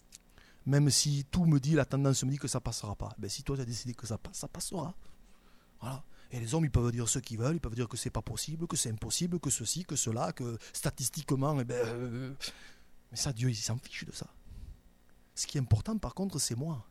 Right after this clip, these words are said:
C'est ma relation avec Dieu, c'est ma communion avec Dieu, c'est ça. C'est ça. Et, et, et je voudrais nous encourager, euh, les uns et les autres. Je, je sais, euh, bon, il y a, il y a des choses qu'on sait, il y en a d'autres qu'on ne sait pas, mais on est tous confrontés à,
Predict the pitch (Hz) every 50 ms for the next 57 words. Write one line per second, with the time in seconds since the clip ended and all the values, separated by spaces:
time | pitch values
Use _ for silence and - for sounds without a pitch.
0 | - - - - _ - - - - - - - - - - - - - - 123
1 | 117 113 107 120 123 127 123 - - 135 123 120 123 120 117 113 113 110 98 -
2 | - 110 101 104 - - 143 135 135 131 127 123 120 113 110 104 127 139 - 135
3 | 127 - - 151 139 123 - - _ _ - - - - - - - - - -
4 | - - - - 139 123 - - 156 143 123 117 _ _ - - - - - -
5 | 120 - - 147 160 220 139 123 131 151 160 190 175 160 139 151 147 143 - 160
6 | 143 147 147 135 156 156 147 123 113 104 - - - - - - - - 120 131
7 | 131 123 143 139 139 135 131 127 139 135 127 - - 113 104 113 113 117 120 107
8 | 110 107 - 135 123 - - - - - - - 107 98 95 85 117 131 139 131
9 | 113 101 98 98 104 104 104 - 123 - - 139 139 135 - - 185 175 139 123
10 | 117 - - 127 123 - - 143 - - 190 196 175 139 117 - - - - -
11 | - - - 143 156 160 - - 220 202 - - - 180 156 - - - 143 139
12 | - - 160 143 127 110 104